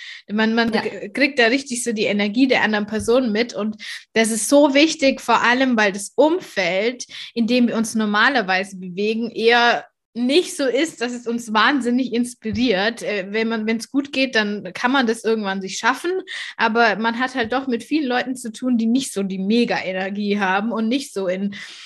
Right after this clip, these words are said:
Speaker 1: äh, in den Sphären sind, „Ich manifestiere mir mein Haus am Meer und, äh, ich, äh, keine Ahnung, finde meine Berufung“, sondern eher so, „Wann ist Freitag, wann ist der nächste Urlaub,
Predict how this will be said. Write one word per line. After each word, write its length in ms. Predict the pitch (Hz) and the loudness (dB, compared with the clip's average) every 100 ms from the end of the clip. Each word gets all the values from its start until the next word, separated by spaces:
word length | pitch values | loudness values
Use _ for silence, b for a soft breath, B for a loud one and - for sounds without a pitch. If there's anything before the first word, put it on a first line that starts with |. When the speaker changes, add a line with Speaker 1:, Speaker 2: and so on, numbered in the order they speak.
| B 277 | B -6
Speaker 1:
äh, 280 | 208 214 190 | 2 4 4
in 100 | 220 | 4
den 140 | 220 | 2
Sphären 420 | 220 - 226 233 240 | 2 2 4 4 2
sind, 200 | 240 220 | -2 -4
„Ich 140 | 233 | -4
manifestiere 720 | 226 226 240 240 240 - 262 | -4 -2 -4 -6 -8 2 2
mir 140 | 247 226 | 2 0
mein 300 | 220 233 226 | 0 0 0
Haus 240 | 226 240 | 0 0
am 200 | 202 220 | -2 0
Meer 400 | 226 254 285 240 | 2 4 4 2
und, 280 | 240 233 - | 0 -4 -4
äh, 280 | 220 233 202 | 0 0 0
ich, 300 | 233 240 214 | -2 -6 -6
äh, 240 | 220 220 | -4 -4
keine 380 | 220 240 220 214 | -4 -4 -2 -2
Ahnung, 380 | 220 240 247 247 | -2 -4 -4 -6
finde 340 | - 262 254 | -6 -4 -4
meine 260 | 220 214 220 | -2 -2 -4
Berufung“, 500 | 208 220 269 262 269 | -4 -6 -4 -4 -4
sondern 380 | 254 226 220 185 | -2 -2 -2 0
eher 240 | 214 226 | 0 0
so, 160 | 220 233 B B 269 240 | -2 -6 B B -10 -2
„Wann 160 | 233 | 2
ist 340 | 240 262 - 208 | 2 0 -6 -6
Freitag, 580 | 208 214 247 311 277 302 | 2 2 4 4 2 2
wann 180 | 202 220 | -2 0
ist 180 | 247 254 | -2 0
der 100 | 220 | 0
nächste 420 | 220 226 - 202 | 0 -4 -6 -8
Urlaub, 540 | 160 269 269 254 277 | 2 4 6 6 4